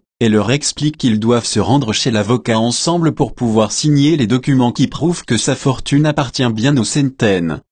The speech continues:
Martial emmène ensuite Albero et Hilda chez l'avocat. Hilda doute mais, tout se passe bien. Mayra tend un piège à la diablesse. La diablesse continue à provoquer Mayra. La diablesse se bat contre Mayra, et parvient à ce qu'on l'enferme dans une autre cellule.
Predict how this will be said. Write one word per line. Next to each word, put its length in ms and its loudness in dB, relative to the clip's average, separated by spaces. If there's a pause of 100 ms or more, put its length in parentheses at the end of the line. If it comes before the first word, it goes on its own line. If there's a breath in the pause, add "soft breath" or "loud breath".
Martial 560 2
emmène 320 0
ensuite 400 -2
Albero 560 2
et 60 2
Hilda 420 0
chez 180 -2
l'avocat. 540 0 (200)
Hilda 320 2
doute 300 0
mais, 440 2 (240)
tout 160 2
se 120 0
passe 300 0
bien. 300 0 (180)
Mayra 500 2
tend 200 2
un 80 0
piège 360 0
à 60 0
la 100 -2
diablesse. 720 0 (180)
La 200 4
diablesse 560 0
continue 500 0
à 60 2
provoquer 500 0
Mayra. 480 2 (180)
La 200 4
diablesse 640 0
se 80 0
bat 180 0
contre 320 2
Mayra, 640 0 (180)
et 140 0
parvient 540 0
à 20 0
ce 160 -2
qu'on 220 2
l'enferme 580 0
dans 160 2
une 240 2
autre 240 0
cellule. 500 0